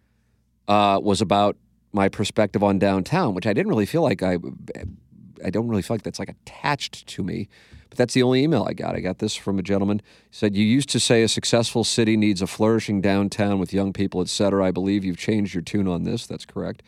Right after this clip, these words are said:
"Frankly, I think Saint Louis should just punt on downtown, focus on Midtown or wherever young people are going. Let the riverfront rot. The Mississippi's a muddy industrial river. It isn't pretty, and it floods. This isn't a Rams Stadium mock-up with jet skis on blue water.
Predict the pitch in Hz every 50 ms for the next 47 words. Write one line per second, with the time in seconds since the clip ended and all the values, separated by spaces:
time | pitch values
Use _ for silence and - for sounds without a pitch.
0 | _ - - - - _ _ _ - - 123 123 120 - 117 110 110 110 107 101
1 | - 117 110 90 101 107 107 104 87 104 87 82 - - - - 135 131 120 127
2 | 117 110 110 104 107 107 107 104 - - 110 104 104 104 101 - 101 95 90 -
3 | - 90 82 90 104 117 113 - - 117 110 107 104 101 98 98 95 92 90 92
4 | 87 98 104 107 101 - 104 - 98 98 92 98 98 98 98 98 98 95 90 85
5 | 87 87 95 113 113 113 98 - - 95 - - 78 98 104 110 117 117 107 104
6 | 101 - - - _ - - _ _ _ _ - 95 101 117 117 - - 117 113
7 | - 113 101 92 78 82 87 92 101 113 113 117 113 104 92 87 98 104 110 -
8 | - - 107 95 87 87 101 107 104 104 104 101 - _ - _ _ - - 113
9 | 113 101 101 92 - - - 120 113 113 110 - - 98 110 113 107 95 - -
10 | - 107 107 110 104 92 - - - - 95 - 117 110 117 98 90 87 90 95
11 | 101 113 110 107 101 - - 113 110 107 107 104 92 90 92 98 101 107 113 107
12 | - 117 117 - - 92 85 - 110 90 85 104 117 120 - - - 120 117 110
13 | 101 101 95 92 92 87 95 98 110 110 110 98 104 104 104 101 92 92 92 92